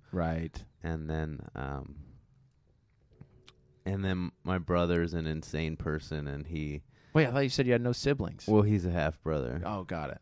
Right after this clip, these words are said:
Speaker 1: Okay.
Speaker 2: I grew up alone.
Speaker 1: Yeah,
Speaker 2: but I have
Speaker 1: gotcha.
Speaker 2: half brother, and, and he, like, he's crazy on drugs, on
Speaker 1: Mm-hmm.
Speaker 2: like, meth or wh-, whatever.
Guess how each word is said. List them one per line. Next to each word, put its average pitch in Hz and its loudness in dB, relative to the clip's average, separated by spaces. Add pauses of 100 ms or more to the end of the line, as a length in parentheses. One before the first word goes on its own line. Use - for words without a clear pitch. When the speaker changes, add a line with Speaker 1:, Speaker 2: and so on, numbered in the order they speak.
(140)
Speaker 1:
Okay. 95 -6 (380)
Speaker 2:
I 95 4
grew 98 6
up 90 2
alone. 73 -4 (180)
Speaker 1:
Yeah, 95 0
Speaker 2:
but - -4
I 80 0
have 73 -4
Speaker 1:
gotcha. 76 -6
Speaker 2:
half 73 -8
brother, - -8 (260)
and, - -14 (500)
and 95 0
he, 98 2 (640)
like, 90 0
he's 98 -2
crazy 92 2
on 80 0
drugs, 78 -4
on 71 -4
Speaker 1:
Mm-hmm. - -6
Speaker 2:
like, 71 -6
meth 71 -6
or 69 -4
wh-, - -18
whatever. 76 -4